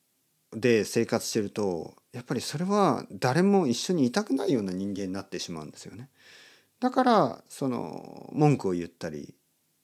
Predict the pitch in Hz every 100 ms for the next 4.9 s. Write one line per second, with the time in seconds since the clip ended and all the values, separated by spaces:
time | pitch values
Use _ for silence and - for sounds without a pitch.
0 | _ - - 120 127 113 95 107 147 92
1 | 92 85 - _ 131 123 202 262 - 87
2 | - 170 202 220 240 214 107 85 87 127
3 | - 76 76 107 - - 139 _ _ _
4 | - 113 107 87 69 67 - - 143